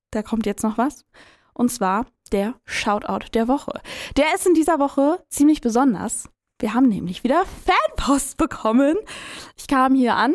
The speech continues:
am, wann war das? Gestern, gestern am Mittwoch nach meinem Urlaub und plötzlich sehe ich ein Paket auf meinem, äh, Schreibtisch und ich war direkt so, „Was?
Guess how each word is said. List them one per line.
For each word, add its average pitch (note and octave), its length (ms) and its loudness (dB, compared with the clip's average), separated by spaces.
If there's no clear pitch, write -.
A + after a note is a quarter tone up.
am, A3+ 580 -2
wann A3+ 120 0
war C4 140 2
das? D#4+ 320 -4
Gestern, G#3+ 460 -4
gestern A#3 320 -4
am G#3 100 0
Mittwoch B3 460 -2
nach A3 180 0
meinem G#3 160 0
Urlaub A3 360 0
und G#3+ 60 -8
plötzlich A3 320 -8
sehe G3+ 100 -4
ich - 120 -8
ein G3+ 100 -6
Paket - 380 -4
auf - 160 -8
meinem, F3 320 -4
äh, F3+ 260 -2
Schreibtisch F#3+ 880 -2
und G#3 300 0
ich - 60 -18
war G#3 100 2
direkt G#3+ 320 -4
so, B3 240 0
„Was? C4+ 320 0